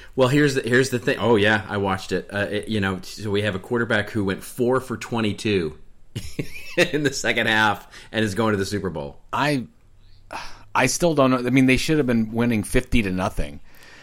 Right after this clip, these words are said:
Speaker 2: and
Speaker 1: Yeah.
Speaker 2: they were in at the end of the game, and it shouldn't have come down to that onside kick, but it did.
Speaker 1: No.
Speaker 2: Hey, you know what? That
Speaker 1: That's
Speaker 2: Russell,
Speaker 1: football.
Speaker 2: I, I got a hats off to that Russell Wilson. He was
Speaker 1: Oh,
Speaker 2: in,
Speaker 1: yeah.
Speaker 2: he's in the huddle, and he says that, I was talking to my son about,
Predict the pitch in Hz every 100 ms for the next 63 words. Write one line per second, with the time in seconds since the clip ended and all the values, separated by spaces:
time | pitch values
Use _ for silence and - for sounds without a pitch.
0 | - - - 104 85 98 87 104 101 101
1 | 104 110 107 107 101 98 98 107 101 90
2 | - 123 98 98 95 90 90 95 85 82
3 | 85 87 87 80 - 92 - - 80 -
4 | - - - 90 117 139 156 151 180 113
5 | 95 135 151 175 196 - - - - -
6 | - - _ 147 196 160 160 156 165 156
7 | 147 92 - - 170 214 - 240 190 170
8 | 147 117 175 233 - 147 139 - 110 107
9 | 107 107 113 107 110 - 95 87 202 240
10 | - - 175 214 - - 254 190 170 233
11 | 220 151 - 131 92 98 - - - -
12 | 123 143 143 135 175 - 135 131 - 147
13 | 151 127 107 101 - 117 101 87 85